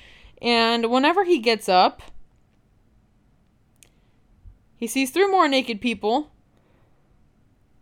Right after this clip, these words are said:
you know, sparingly. They're just hanging out outside. But, and I don't know why they all have to be naked. I think that's just, like, part of a, a vulnerability thing.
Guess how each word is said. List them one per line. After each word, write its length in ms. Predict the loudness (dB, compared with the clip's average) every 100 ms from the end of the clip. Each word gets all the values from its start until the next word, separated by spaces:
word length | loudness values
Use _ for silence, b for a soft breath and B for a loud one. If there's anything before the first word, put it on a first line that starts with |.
| _
you 140 | -10 -6
know, 220 | -6 -8
sparingly. 720 | -12 -4 -2 -2 -4 -6 -6
They're 220 | -6 -6
just 160 | -6 -4
hanging 220 | -4 -2
out 140 | -2 0
outside. 560 | -2 0 0 0 -2
But, 220 | -4 -6 -4
and 200 | -6 -4
I 60 |
don't 160 | -2 -2
know 100 | 0
why 160 | 0 0
they 100 | -2
all 100 | -2
have 100 | -4
to 60 |
be 100 | -8
naked. 340 | -4 -4 -2 -4
I 100 | -4
think 260 | -6 -6
that's 200 | -4 -4
just, 180 | -8 -6
like, 240 | -6 -8
part 180 | -6 -4
of 80 | -2
a, 120 | -6 -4
a 120 | -6
vulnerability 880 | -2 -2 0 -2 -2 -2 0 -2
thing. 360 | -4 -4 -4 -6